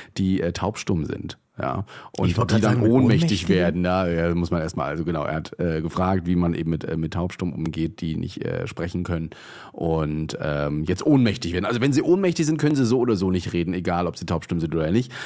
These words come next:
Speaker 1: Aber wenn sie dann wieder wach werden, ne, wir rütteln ja deswegen auch, deswegen heißt es ja auch anschauen, ansprechen, anfassen, ähm, dann, ja,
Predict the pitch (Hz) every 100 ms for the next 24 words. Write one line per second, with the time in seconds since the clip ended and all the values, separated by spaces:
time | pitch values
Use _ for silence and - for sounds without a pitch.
0 | - - 95 95 80 101 147 110 110 98
1 | 113 107 98 85 80 123 - 85 90 92
2 | 82 82 76 113 139 90 80 120 135 131
3 | 135 123 120 120 117 127 127 - 120 82
4 | 82 80 80 76 - - 82 90 85 82
5 | 64 80 - 76 60 110 120 123 127 -
6 | - - - - 82 92 87 87 87 85
7 | 87 - 82 92 98 107 98 - - 131
8 | 76